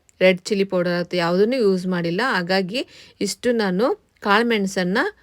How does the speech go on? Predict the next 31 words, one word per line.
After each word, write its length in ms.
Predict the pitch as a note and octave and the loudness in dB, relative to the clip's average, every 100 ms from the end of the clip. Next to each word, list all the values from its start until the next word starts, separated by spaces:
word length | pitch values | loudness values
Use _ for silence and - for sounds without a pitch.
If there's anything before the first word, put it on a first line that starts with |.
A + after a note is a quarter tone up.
| _ _ - | _ _ -4
ಕುಟ್ಟಿ 280 | - - C3+ | -2 0 -2
ಪೌಡರ್ 360 | G3 G3+ G#3 | 2 2 2
ಮಾಡಿ 220 | G3+ G3 | 0 0
ಹಾಕ್ತಾ 420 | B3 A3+ F3 - F3 | 0 -2 -6 -4 -4
ಇದ್ದೀನಿ. 280 | E3 F3+ F3 | -2 -2 -2
ಇಷ್ಟೇ 340 | F#3+ - C4 | -4 0 0
ಖಾರ 300 | B3+ G3 F#3 | 2 0 2
ಇದಕ್ಕೆ 400 | A#3 F#3+ F3+ C4 | 0 0 -4 -6
ಸಾಕಾಗುತ್ತೆ. 760 | - F#3 E3+ F3+ F3 E3+ - - - - - - | -4 -4 -2 -4 -4 -4 -4 -4 -8 -20 -8 0
ನಿಮಗೆ 260 | A3 G#3+ | 2 4
ಇಷ್ಟ 300 | G#3 G3 - B3+ B3 | 2 0 0 4 4
ಅಂದರೆ 320 | G#3 F#3 F3+ C#4 - _ _ _ - | 2 0 2 0 0 _ _ _ -2
ಮೆಣಸಿನ್ಕಾಯಿನೂ 800 | G3 G3+ G3 A#3+ A#3+ G#3 G3 F#3+ | 0 0 -2 -6 -2 0 0 0
ನೀವು 300 | F#3 F#3 C4 G4+ - | -2 -2 -2 -4 -2
ಇದ್ರ 200 | G3 F3 | -4 -2
ಜೊತೆ 340 | F#3 F3+ E3+ A#3+ | -2 -2 0 0
ಒಗ್ಗರಣೆಯಲ್ಲಿ 540 | G#3 F3 F#3+ F#3 G3+ | 0 0 0 2 0
ಸೇರಿಸ್ಕೋಬೋದು. 880 | G#3 F3+ E3 - G3+ G3 F3+ D#3+ A3+ G#4+ - - - - | 0 -2 -4 -2 -2 0 0 0 0 -2 -6 -20 -16 -2
ನಾನು 260 | G3 G3 C4 F4+ A3+ | 0 2 0 -2 -2
ಮೆಣಸು 340 | G3 A#3 - | 0 -2 -4
ಕಾಳು 220 | G#3+ G3 F#3 | -2 -2 -2
ಮಾತ್ರ 380 | F3 F3+ - C#4 | -2 -4 -2 0
ಸೇರಿಸ್ತಾ 500 | A#3 F#3+ F3+ - F3+ | 2 2 0 -4 -2
ಇರೋದು. 420 | F3 E3+ E3+ B3+ G#4 _ - - - _ - | 0 -2 0 0 0 _ -20 -20 -20 _ -4
ಇವಾಗ 360 | G3 F#3+ F#3 | 0 2 0
ಹಾಕಿ 460 | G3+ F#3 F#3+ G3 B3+ | -2 0 0 0 -6
ಚೆನ್ನಾಗಿ 360 | B3 F#3+ G#3+ A#3 | -2 0 2 2
ಒಂದು 200 | G#3 F#3 | 0 0
ಐದು 180 | G3 G#3+ | 0 0
ನಿಮಿಷ 300 | G#3 F#3 G3 | -2 -2 -2
ಇದನ್ನ 340 | F3+ F3 | -2 -2